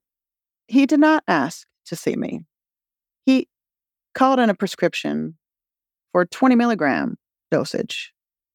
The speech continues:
of Lexapro without even talking to me. So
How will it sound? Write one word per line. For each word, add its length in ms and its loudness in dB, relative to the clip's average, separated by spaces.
of 420 0
Lexapro 440 -4
without 360 4
even 180 0
talking 400 -2
to 120 -16
me. 180 -6
So 600 0